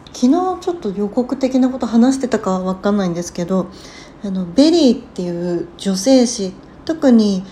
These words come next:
あの、働いてるワーキングマザーとか、多分三十代、四十代ぐらいの女性をターゲットにしたファッション誌の、と、ウェブ版で、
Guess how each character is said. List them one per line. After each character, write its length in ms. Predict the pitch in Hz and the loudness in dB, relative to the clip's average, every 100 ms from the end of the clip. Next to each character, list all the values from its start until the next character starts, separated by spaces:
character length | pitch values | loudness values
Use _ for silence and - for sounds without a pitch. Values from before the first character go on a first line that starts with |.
| - - | -16 -10
あ 80 | 196 | -6
の、 100 | 185 | -4
働 460 | 214 220 226 240 | -2 0 4 2
い 40 | 240 | 2
て 100 | 240 | 2
る 100 | 226 | 4
ワ 180 | 226 | 2
ー 40 | 226 | 2
キ 140 | 233 | 0
ン 20 | |
グ 100 | 226 | 2
マ 200 | 226 226 | 4 2
ザ 160 | 214 196 | 0 -6
ー 80 | 185 | -8
と 100 | - | -14
か、 280 | - 98 - - | -14 -14 -16 -10
多 100 | 226 | -6
分 180 | 202 | -6
三 380 | 190 226 214 226 | -2 0 2 2
十 220 | 240 240 | 4 2
代、 180 | 220 220 | 4 4
四 180 | 226 240 | 4 4
十 160 | 254 269 | 2 2
代 200 | 277 277 | 2 0
ぐ 80 | |
ら 100 | 294 | 0
い 60 | 240 | 0
の 120 | 190 | -2
女 140 | 175 185 | -4 -6
性 240 | 196 190 | -2 -2
を 260 | 180 180 175 - - - - | 0 -2 -2 -12 -20 -20 -4
タ 80 | 208 | -2
ー 80 | 196 | 0
ゲ 80 | 196 | -2
ッ 80 | |
ト 100 | 196 | -2
に 140 | 196 196 | -2 -4
し 60 | |
た 100 | - | -8
フ 140 | 196 202 | -8 -6
ァ 40 | |
ッ 0 | 190 | -6
シ 180 | - | -4
ョ 60 | 214 | -2
ン 80 | 208 | -4
誌 160 | - | -4
の、 360 | 208 269 269 269 - - - - | 0 4 4 0 -10 -20 -20 -12
と、 80 | 202 | -4
ウ 20 | |
ェ 140 | 190 220 | 2 4
ブ 160 | 277 | 6
版 340 | 302 302 294 285 | 4 4 4 4
で、 220 | 294 | 4